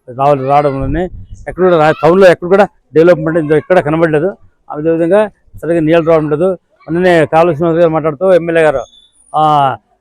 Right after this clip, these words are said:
ఇరవై సంవత్సరాల వరకు రాయదుర్గంలో నీటి కొరత లేకుండా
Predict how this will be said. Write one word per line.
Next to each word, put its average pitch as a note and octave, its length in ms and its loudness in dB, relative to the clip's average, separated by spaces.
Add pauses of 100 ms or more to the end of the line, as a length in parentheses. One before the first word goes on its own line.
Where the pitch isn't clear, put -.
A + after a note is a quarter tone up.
(220)
ఇరవై F3+ 420 4
సంవత్సరాల F3+ 680 0
వరకు E3+ 380 -2
రాయదుర్గంలో E3 560 0
నీటి F3+ 340 -8
కొరత F3+ 300 -4
లేకుండా F3 440 -4